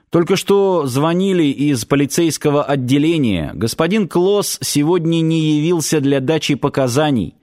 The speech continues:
Его вызвали как свидетеля". "Понятно", прервал странник. "Полиция отправила кого-нибудь узнать, что с ним случилось?" "Так точно", рапортует дежурный офицер.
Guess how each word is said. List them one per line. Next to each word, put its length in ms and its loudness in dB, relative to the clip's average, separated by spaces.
Его 300 0
вызвали 400 0
как 220 -2
свидетеля". 640 -2
"Понятно", 1000 0
прервал 440 0
странник. 680 -4
"Полиция 640 0
отправила 680 0
кого-нибудь 520 0
узнать, 400 2
что 240 0
с 120 -4
ним 160 2
случилось?" 720 -2
"Так 200 0
точно", 580 0
рапортует 640 0
дежурный 480 0
офицер. 600 -4